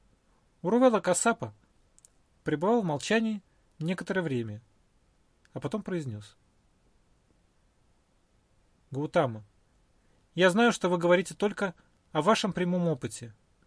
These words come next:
Ваши слова не просто выражают концепцию. Вы сказали, что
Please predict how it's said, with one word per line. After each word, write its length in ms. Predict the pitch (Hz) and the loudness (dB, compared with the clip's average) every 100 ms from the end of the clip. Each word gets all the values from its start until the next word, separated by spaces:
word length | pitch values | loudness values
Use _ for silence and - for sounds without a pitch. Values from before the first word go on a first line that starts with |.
| _ - | _ -8
Ваши 340 | 127 202 - | 2 4 4
слова 260 | - 208 226 | 2 4 4
не 80 | 202 | 2
просто 340 | - 247 - | 2 0 2
выражают 520 | 196 208 185 196 175 | 4 4 6 6 4
концепцию. 680 | - 190 - 180 - - 127 _ _ - | 0 -4 0 -4 -4 -6 -6 _ _ -6
Вы 160 | 143 | -4
сказали, 420 | - 269 226 202 | 0 0 4 4
что 320 | 147 - 135 | 2 0 -6